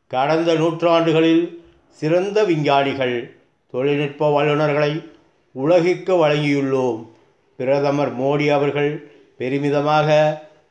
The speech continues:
கூறியுள்ளார். பெற்றோர், உறவினர், நண்பர்கள் அனைவருக்கும் வலுக்கட்டாயமாக உருவாக்கப்பட்ட பாடங்களை படித்து வருகிறோம்.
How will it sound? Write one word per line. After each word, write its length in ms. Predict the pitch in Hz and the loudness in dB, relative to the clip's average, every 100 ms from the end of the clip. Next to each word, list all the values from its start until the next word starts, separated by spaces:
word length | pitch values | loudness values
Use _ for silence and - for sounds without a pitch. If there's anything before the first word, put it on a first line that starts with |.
| - | -2
கூறியுள்ளார். 840 | 143 143 143 135 135 131 120 - - _ _ _ _ _ | 0 2 0 2 4 4 2 -4 -14 _ _ _ _ _
பெற்றோர், 760 | 131 131 - 135 120 139 160 - _ _ _ _ _ | -8 -8 -6 -2 0 -2 -6 -16 _ _ _ _ _
உறவினர், 800 | 123 135 143 139 131 131 139 - _ _ _ _ | -6 -2 0 0 0 -2 -4 -12 _ _ _ _
நண்பர்கள் 840 | 113 123 147 165 170 156 127 98 - - _ _ - | -10 -6 -4 0 0 0 -2 -4 -12 -20 _ _ -2
அனைவருக்கும் 1080 | 117 135 165 170 165 160 160 127 131 170 - _ _ _ _ _ | 0 2 2 4 2 0 -2 -4 -4 -12 -18 _ _ _ _ _
வலுக்கட்டாயமாக 1300 | 120 143 170 170 165 165 165 165 170 175 175 190 202 | -2 0 0 0 0 2 4 4 2 2 2 0 -4
உருவாக்கப்பட்ட 1160 | - 127 139 156 151 156 151 156 - 143 - - | -6 -2 2 2 2 -2 -2 -4 -2 -4 -6 -4
பாடங்களை 540 | 123 135 147 156 151 156 | 2 4 4 2 -2 -2
படித்து 420 | - 143 147 151 | -4 -4 -2 -2
வருகிறோம். 640 | 147 143 147 123 98 | -2 0 2 0 -2